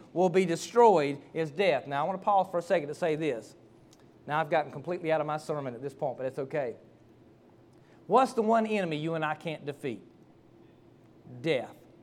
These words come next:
Y'all heard me say this the other day? No one gets out alive. Unless the church, unless the church is raptured out and Jesus Christ comes back,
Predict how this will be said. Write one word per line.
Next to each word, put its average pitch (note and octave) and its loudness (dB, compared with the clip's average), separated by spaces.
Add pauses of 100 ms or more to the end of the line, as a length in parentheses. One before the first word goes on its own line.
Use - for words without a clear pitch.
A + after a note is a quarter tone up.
(560)
Y'all C#3+ 0
heard F3 0
me E3+ -4
say F3 0
this E3+ -4
the F3 -2
other D#3+ -4
day? F3 2
No D3 0
one D#3+ 0
gets D#3 -8
out C#3+ -2
alive. B2+ -4 (460)
Unless D3 -6
the C3 -14
church, G#3+ 0
unless D#3+ -2
the C3+ -12
church G#3+ 0
is D#3+ -4
raptured G3 2
out F#3 4 (400)
and C#3 -10
Jesus F#3+ 0
Christ F#3+ 2
comes F#3 -4
back, F#3+ 4